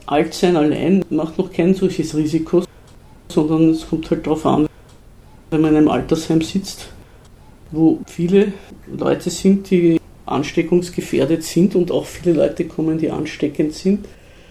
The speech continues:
das Personal ist ja oftmals sehr prekär beschäftigt, dann ist man natürlich eine weitaus höhere Risikogruppe. Bei jungen Leuten hat sich herausgestellt, oder auch jüngeren, dass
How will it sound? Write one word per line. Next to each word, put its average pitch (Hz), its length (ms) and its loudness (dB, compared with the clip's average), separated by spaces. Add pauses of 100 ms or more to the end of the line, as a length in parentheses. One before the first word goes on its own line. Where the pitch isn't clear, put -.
(1200)
das 160 140 -8
Personal 156 580 2
ist 170 140 2
ja 156 80 4
oftmals 156 440 -2
sehr 160 120 2
prekär 160 500 -2 (200)
beschäftigt, - 800 -6 (1500)
dann 156 280 -2
ist 170 240 -2
man 175 140 6
natürlich 175 500 0
eine 156 240 0
weitaus 156 360 0
höhere 185 240 4
Risikogruppe. 156 1000 -2 (1000)
Bei 156 80 -2
jungen 190 320 2
Leuten 170 420 0
hat 185 120 -2
sich 185 200 -6
herausgestellt, 160 760 -2
oder 147 180 -2
auch 127 100 -4
jüngeren, 196 640 2 (500)
dass - 420 -4